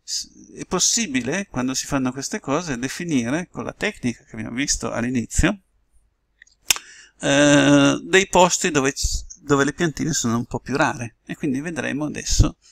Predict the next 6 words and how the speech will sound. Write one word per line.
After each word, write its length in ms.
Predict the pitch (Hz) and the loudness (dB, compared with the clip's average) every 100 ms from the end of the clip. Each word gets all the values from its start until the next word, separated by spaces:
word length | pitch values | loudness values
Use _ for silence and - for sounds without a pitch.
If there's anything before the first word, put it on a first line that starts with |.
| _ _ | _ _
proprio 240 | - 139 127 | -10 -8 -8
il 60 | |
concetto 760 | - 165 156 110 - - 123 - - | -6 -6 -4 -6 -8 -10 -10 -10 -10
di, 280 | 139 151 _ _ _ _ _ | -10 -10 _ _ _ _ _
ehm, 920 | - 127 127 123 120 120 117 123 127 131 _ _ _ - - _ _ | -6 -2 0 2 2 0 -2 -6 -8 -12 _ _ _ -14 -14 _ _
ehm, 1000 | 67 64 65 62 58 58 60 62 60 | -12 -8 -8 -8 -8 -10 -10 -12 -14